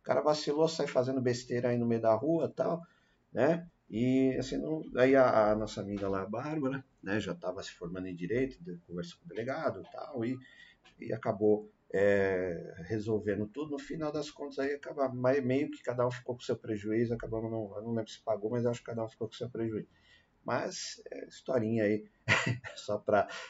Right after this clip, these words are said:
animar aqui o, o nosso comparativo de compra, beleza? Mas é um carrinho legal e econômico. Vamos lá pegar aqui o que separei pra vocês. Mazda M X três, um, um ponto seis, dezesseis válvulas G S, né?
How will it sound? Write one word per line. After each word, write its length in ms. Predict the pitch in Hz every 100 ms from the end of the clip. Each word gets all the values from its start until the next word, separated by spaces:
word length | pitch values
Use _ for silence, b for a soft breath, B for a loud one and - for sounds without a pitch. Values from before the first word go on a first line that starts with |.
| B
animar 560 | 104 117 117 104 107 104
aqui 260 | - 101
o, 300 | 101 90 85 - _ _
o 100 | -
nosso 680 | 98 98 95 - - 101 90
comparativo 840 | - 101 98 95 95 95 - 98 98
de 120 | 92
compra, 320 | - - _
beleza? 300 | - 98 135
Mas 160 | - 127
é 60 | 151
um 80 |
carrinho 500 | 151 143 143 151 147 -
legal 360 | 135 120 120
e 40 | 123
econômico. 360 | 123 92 82
Vamos 200 | 110 139
lá 100 | 147
pegar 440 | 127 127 120 113 113 _ _ _ -
aqui 200 | 92 98
o 20 |
que 80 | -
separei 300 | - 95 90
pra 100 | 107
vocês. 380 | 123 127 175 B B B B
Mazda 460 | - 123 165 147 151
M 100 | 139
X 280 | 131 127 120
três, 260 | 123 131
um, 160 | 127 123 -
um 80 | 123
ponto 200 | 117 107
seis, 180 | 117 110
dezesseis 380 | 107 113 107
válvulas 480 | 98 104 104 104 98
G 100 | 98
S, 480 | 104 95 110 - -
né? 180 | 90